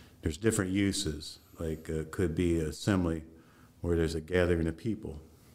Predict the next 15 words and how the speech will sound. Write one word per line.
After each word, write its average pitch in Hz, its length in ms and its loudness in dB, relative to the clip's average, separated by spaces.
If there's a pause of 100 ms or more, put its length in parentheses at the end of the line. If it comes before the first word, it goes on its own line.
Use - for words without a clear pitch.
(140)
That's 95 260 0
a 104 40 2
little 95 120 4
bit 87 120 0
more 87 180 -4
stringent 95 720 0 (460)
and 87 140 -4
might 90 220 4
require 87 460 2
a 87 60 0
fire, 87 580 2 (480)
uh, 80 140 -8
sprinkler 151 420 2
system. - 460 -10 (720)
Or 92 480 4